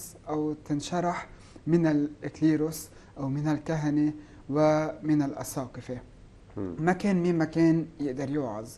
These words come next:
Speaker 1: لأنه كان يتحكر بس بأشخاص معينين بيقدروا يوصلوا للكتاب المقدس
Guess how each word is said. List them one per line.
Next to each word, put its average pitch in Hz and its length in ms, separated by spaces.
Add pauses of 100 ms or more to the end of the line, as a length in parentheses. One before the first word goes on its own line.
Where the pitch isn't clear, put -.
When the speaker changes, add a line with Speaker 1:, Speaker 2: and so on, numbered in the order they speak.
(320)
Speaker 1:
لأنه 135 140
كان 165 200
يتحكر 165 460
بس 156 380 (400)
بأشخاص 160 640
معينين 139 640
بيقدروا 151 320
يوصلوا 143 340
للكتاب 143 400
المقدس 147 640